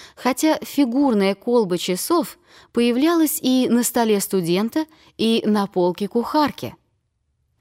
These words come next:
Часы могли достигать внушительных размеров, при которых песок иссякал лишь через десять часов,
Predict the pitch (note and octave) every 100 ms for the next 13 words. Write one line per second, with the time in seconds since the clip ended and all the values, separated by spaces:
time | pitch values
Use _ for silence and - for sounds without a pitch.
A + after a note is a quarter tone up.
0 | - - - - A#3+ A3+ - B3 B3+ G#3
1 | G#3+ A#3 A3 - G3+ A3+ C4 - G3 G#3+
2 | G#3+ F#3 - C#4 C#4+ D4 C#4+ C#4+ D4 C#4+
3 | D#4+ C#4+ C#3 - _ _ _ _ - A#3
4 | A#3 A3+ A3+ G#3+ G3+ - G3 - D#4+ D4
5 | - - - B3 A3 - D4+ - E4 D4+
6 | C4 A#3+ - C4+ A#3+ A3 F#3 C4 C4+ C4+
7 | - D4 - E3+ C#3+ -